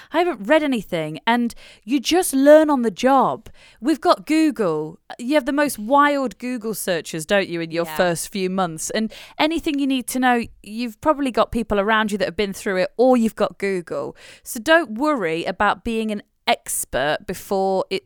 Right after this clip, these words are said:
Speaker 1: all happens, because no one is an expert, because there's no right and wrong, actually. And also, y-, I also think you can know too much sometimes.
Speaker 2: But what were you, can you remember what you were worried about? I'm trying to think for me.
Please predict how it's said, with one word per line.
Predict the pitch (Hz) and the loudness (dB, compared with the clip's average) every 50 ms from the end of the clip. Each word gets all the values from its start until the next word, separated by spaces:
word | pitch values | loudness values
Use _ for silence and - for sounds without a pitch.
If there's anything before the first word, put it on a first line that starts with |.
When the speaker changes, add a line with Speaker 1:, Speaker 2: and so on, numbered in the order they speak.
| _ - | _ -4
Speaker 1:
all | 190 196 185 175 175 | -2 0 0 0 -2
happens, | - 226 202 - - 190 160 151 - | -2 -4 -4 -4 -4 -8 -8 -10 -10
because | - 202 - - 233 208 - - - - _ - | -12 -8 -2 -2 -2 -2 -2 -8 -14 -20 _ -10
no | - - 214 | -2 0 2
one | 269 302 294 277 | 4 4 4 2
is | 277 214 | 0 0
an | 208 175 | -2 -6
expert, | 151 - - - 175 151 | -6 -6 -4 -4 -4 -4
because | - 170 - 190 - | -4 -6 -8 -8 -8
there's | 180 165 | -6 -6
no | 180 170 165 | -2 -2 0
right | 165 170 160 139 | 2 2 0 0
and | - 160 160 | -2 -4 -2
wrong, | 160 151 131 131 151 - | -2 -2 -2 -2 -4 -8
actually. | - - - - - - 120 107 101 131 160 175 - - - - - _ - | -10 -10 -10 -12 -12 -10 -8 -8 -8 -8 -8 -12 -14 -20 -20 -20 -12 _ 2
And | 175 175 175 180 180 185 185 185 180 - - - _ _ - | 4 4 4 4 0 -4 -10 -10 -10 -10 -10 -12 _ _ -4
also, | - 220 214 202 - - - 196 185 180 175 175 170 160 139 110 - - _ _ _ _ _ _ - | -2 0 0 0 -2 0 2 4 4 4 2 0 -2 -6 -6 -10 -12 -16 _ _ _ _ _ _ -16
y-, | 185 208 220 220 - - | -12 -10 -10 -8 -4 -2
I | 226 226 247 262 | 2 4 4 6
also | 320 359 - - 320 | 4 4 2 2 0
think | - - 277 214 - | 0 0 -2 -2 -2
you | 208 | -6
can | - - 233 214 214 | -2 -2 -2 0 2
know | 220 214 202 | 2 2 0
too | 190 - - - 269 247 | 0 -2 -2 -2 -2 -2
much | 214 165 131 - - | -2 -4 -6 -8 -10
sometimes. | - - 147 139 151 - - 143 113 - - - - - - - - - - - _ _ | -8 -8 -10 -10 -10 -6 -6 -6 -6 -6 -10 -14 -14 -12 -10 -10 -12 -12 -16 -20 _ _
Speaker 2:
But | - 320 277 | -12 -10 -8
what | 285 359 403 349 311 | -6 -6 -6 -4 -2
were | 339 339 330 330 330 | 0 2 2 2 0
you, | 320 285 277 - - | -2 -4 -8 -10 -10
can | - 349 370 392 | -10 -8 -4 -2
you | 403 392 392 | -2 -2 -2
remember | 403 381 392 392 381 339 277 | -4 -4 -4 -6 -6 -6 -8
what | 202 185 262 - - | -8 -8 -8 -8 -8
you | 220 214 | -10 -10
were | 208 220 | -10 -10
worried | 202 240 269 269 254 190 | -6 -6 -6 -6 -6 -6
about? | 180 - - 120 | -4 -4 -4 -4
I'm | 135 | -6
trying | - - 339 349 381 | -8 -8 -6 -6 -6
to | 370 | -8
think | - - 294 240 - | -10 -10 -12 -12 -12
for | - - 214 | -14 -14 -10
me. | 262 | -10